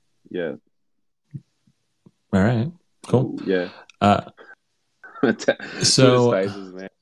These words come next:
Speaker 2: oh, I know. And you're,
Speaker 1: <laughs>
Speaker 2: you're also on the whole
Speaker 1: Hello?
Speaker 2: other side of the world
Speaker 1: Yeah.
Speaker 2: right now. Like, we, I, I think we have to <laughs> assume that there's gonna be just a little bit of, of, you know, glitchiness when you're transporting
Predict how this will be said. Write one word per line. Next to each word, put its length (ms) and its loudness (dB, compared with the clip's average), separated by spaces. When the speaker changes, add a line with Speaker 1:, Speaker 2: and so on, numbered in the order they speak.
Speaker 2:
oh, 140 6
I 160 6
know. 360 -2
And 140 -6
you're, 200 -4
Speaker 1:
<laughs> 60 -10
Speaker 2:
you're 100 -2
also 280 -6
on 100 -2
the 80 -6
whole 200 -4
Speaker 1:
Hello? 180 0
Speaker 2:
other 80 -4
side 160 -4
of 60 0
the 80 4
world 300 4
Speaker 1:
Yeah. 60 0
Speaker 2:
right 160 -4
now. 220 -20
Like, 280 -14
we, 380 -4
I, 140 -2
I 140 -2
think 320 -4
we 200 2
have 260 -2
to 800 2
<laughs> 20 -20
assume 460 4
that 140 0
there's 180 -2
gonna 200 -4
be 100 -4
just 240 -10
a 60 0
little 500 -2
bit 260 -8
of, 280 -14
of, 240 0
you 80 0
know, 320 0
glitchiness 800 2
when 240 4
you're 100 6
transporting 800 0